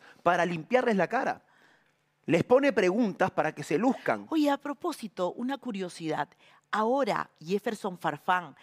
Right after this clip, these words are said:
Speaker 2: que lo tenía en el podcast a Cueva, ahora en esta nueva temporada, que supongo que hará una nueva temporada de podcast,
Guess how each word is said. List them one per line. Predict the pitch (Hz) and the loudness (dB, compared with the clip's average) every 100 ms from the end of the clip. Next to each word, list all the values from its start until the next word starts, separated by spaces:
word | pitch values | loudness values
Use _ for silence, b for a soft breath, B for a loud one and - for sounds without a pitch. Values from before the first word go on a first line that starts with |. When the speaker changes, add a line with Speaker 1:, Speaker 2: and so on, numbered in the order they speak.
| b b | b b
Speaker 2:
que | 160 | -4
lo | 151 | -2
tenía | 143 139 160 | -4 -8 -8
en | 175 | -6
el | 160 | -8
podcast | 147 165 165 - 170 - | -6 -4 -4 -2 -4 -4
a | - | -10
Cueva, | - 165 175 160 127 - B B | -2 0 2 2 0 -4 B B
ahora | - 190 269 | 0 0 2
en | 247 | 0
esta | 254 247 | -2 -2
nueva | 220 220 | -2 -4
temporada, | 220 208 175 160 160 180 | -2 -4 -4 0 2 2
que | 151 | 0
supongo | 151 127 151 151 | -10 -10 -6 -6
que | 147 | -4
hará | 131 135 | -2 -2
una | 147 135 | -4 -8
nueva | 139 147 | -6 -6
temporada | 151 131 135 143 | -6 -4 -2 0
de | 143 | -2
podcast, | - 165 - - 131 - | -2 -2 -2 -4 -6 -8